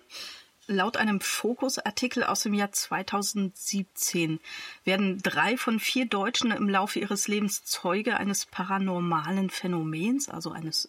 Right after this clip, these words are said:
übernatürlichen Phänomens. Das reicht von Türen klappern, die sich von Geisterhand oder wie von Geisterhand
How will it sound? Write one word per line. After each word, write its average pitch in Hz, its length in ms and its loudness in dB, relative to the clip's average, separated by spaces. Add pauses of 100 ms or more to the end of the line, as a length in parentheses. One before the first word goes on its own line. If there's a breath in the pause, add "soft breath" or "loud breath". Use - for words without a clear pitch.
(120)
übernatürlichen 214 960 0
Phänomens. 214 600 0 (480 loud breath)
Das 175 200 0
reicht - 540 0
von 185 420 2 (100)
Türen 240 840 4
klappern, 220 1120 2
die 208 140 2
sich 202 260 0
von 208 560 2
Geisterhand 202 880 2
oder 175 200 -2
wie 220 140 4
von 202 200 0
Geisterhand 185 580 2